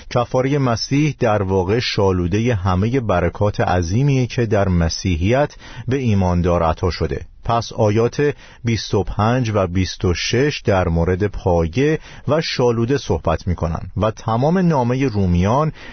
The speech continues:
رساله‌ای درباره پایه و شالوده است.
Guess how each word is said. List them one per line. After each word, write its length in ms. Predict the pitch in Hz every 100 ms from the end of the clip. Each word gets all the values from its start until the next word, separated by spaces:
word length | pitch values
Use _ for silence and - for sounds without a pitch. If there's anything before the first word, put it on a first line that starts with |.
| - 110
رساله‌ای 720 | 104 107 - 101 98 147 170
درباره 640 | 117 104 87 85 87 95
پایه 580 | - - 87 85 98 104
و 120 | 95 92
شالوده 460 | - 76 69 -
است. 320 | - - -